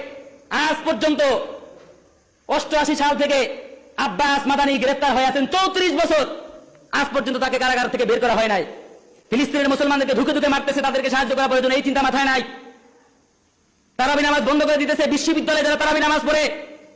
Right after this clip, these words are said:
তাদেরকে মারধর করা হচ্ছে, সেই দিকে তাদের মাথা নাই। ইফতারি করার জন্য ইফতারির আগে বিশ্ববিদ্যালয়ের ছেলেরা কোরআন তেলাওয়াতের প্রতিযোগিতা করে, সেখানে বাধা দেওয়া হচ্ছে, সেই দিকে তাদের মাথা নাই। যত ফতুয়া ইসলামী আন্দোলনের বিরুদ্ধে দেওয়া হয়, শহীদ দিবসে একজন এমপি মারা গেলে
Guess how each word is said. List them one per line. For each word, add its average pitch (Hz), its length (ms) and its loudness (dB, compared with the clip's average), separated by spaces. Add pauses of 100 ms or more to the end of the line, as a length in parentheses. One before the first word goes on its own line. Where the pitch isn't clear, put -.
(320)
তাদেরকে 302 380 0 (380)
মারধর 294 340 0
করা 302 140 2
হচ্ছে, 302 220 0
সেই 302 140 0
দিকে 320 140 0
তাদের 311 200 2
মাথা 294 180 2
নাই। 302 200 2 (840)
ইফতারি 311 340 0
করার 302 240 2
জন্য 294 160 2
ইফতারির 302 340 0
আগে 294 200 2 (500)
বিশ্ববিদ্যালয়ের 285 540 0
ছেলেরা 285 220 0
কোরআন 277 240 0
তেলাওয়াতের 277 320 0
প্রতিযোগিতা 269 380 0
করে, 269 140 2
সেখানে 277 260 0
বাধা 262 180 0
দেওয়া 277 200 2
হচ্ছে, 269 180 0 (240)
সেই 262 180 0
দিকে 269 140 2
তাদের 254 200 2
মাথা 240 180 0
নাই। 233 160 2 (640)
যত 269 200 0
ফতুয়া 359 420 2 (300)
ইসলামী 277 320 0
আন্দোলনের 254 300 0
বিরুদ্ধে 233 240 -2
দেওয়া 220 200 2
হয়, 190 120 0 (540)
শহীদ 254 320 0
দিবসে 302 320 2 (680)
একজন 302 300 -2
এমপি 302 200 0
মারা 277 180 2
গেলে 285 160 0